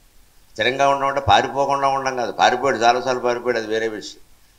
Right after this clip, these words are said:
కానీ ఎవరిని ఎలా శత్రువుని జీవితాంతం కుళ్ళిపోయేలా ఎలా చేయాలో ధర్మరాజుకు తెలిసినట్టుగా ఆవిడకి తెలియదు. అందుకే చిలకమర్తి లక్ష్మీ నరసింహం గారు గయోపాఖ్యానంలో శ్రీకృష్ణుడి చేత ఓ మాట అనిపిస్తారు, ధర్మరాజుని కాస్త నిందిస్తూ,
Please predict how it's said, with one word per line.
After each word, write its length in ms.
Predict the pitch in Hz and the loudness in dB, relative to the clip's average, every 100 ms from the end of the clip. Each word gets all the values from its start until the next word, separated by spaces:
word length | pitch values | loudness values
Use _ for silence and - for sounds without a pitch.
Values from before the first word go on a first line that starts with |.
| _ _ - | _ _ 0
కానీ 280 | 92 127 165 | 2 4 2
ఎవరిని 420 | 120 113 147 151 | 2 2 2 0
ఎలా 180 | 135 139 | 0 0
శత్రువుని 580 | 139 123 - 135 139 123 | -2 -6 -6 -8 -6 -8
జీవితాంతం 920 | 107 131 147 147 147 143 143 151 147 | -8 -8 -6 2 2 2 -4 -8 -4
కుళ్ళిపోయేలా 680 | 127 143 151 143 143 139 | -4 -4 -2 -2 0 4
ఎలా 220 | 139 131 135 | 4 4 2
చేయాలో 420 | 139 135 135 151 | -2 -2 -2 -2
ధర్మరాజుకు 560 | 131 120 143 147 147 | 0 0 2 0 0
తెలిసినట్టుగా 540 | 131 131 127 139 135 139 | -6 -6 -6 -6 -2 -2
ఆవిడకి 220 | 127 120 | -2 -4
తెలియదు. 240 | 120 - - _ _ _ _ _ _ _ _ _ - - | -8 -14 -20 _ _ _ _ _ _ _ _ _ -20 -16
అందుకే 180 | 98 123 | -12 -10
చిలకమర్తి 520 | 131 131 131 139 131 | -4 -2 -2 -6 -6
లక్ష్మీ 280 | 131 123 131 | -4 -4 -4
నరసింహం 480 | 131 131 135 131 127 | -8 -6 -6 -6 -2
గారు 140 | 127 | -2
గయోపాఖ్యానంలో 1040 | 113 113 127 127 127 - 123 120 117 104 110 - - - | 0 0 0 0 -4 -4 -4 -4 -4 -4 -4 -12 -20 -8
శ్రీకృష్ణుడి 500 | 120 147 147 139 131 | -8 -6 -12 -10 -2
చేత 180 | 139 131 | -2 0
ఓ 120 | 120 | 2
మాట 220 | 127 123 | 2 2
అనిపిస్తారు, 520 | 120 123 127 - 135 | -4 -6 -8 -2 -2
ధర్మరాజుని 580 | 101 107 117 127 127 127 | 0 -2 0 -2 -2 -4
కాస్త 280 | 123 117 110 | -4 -4 -6
నిందిస్తూ, 680 | 104 113 131 123 - 165 | -10 -10 -8 -10 -10 -10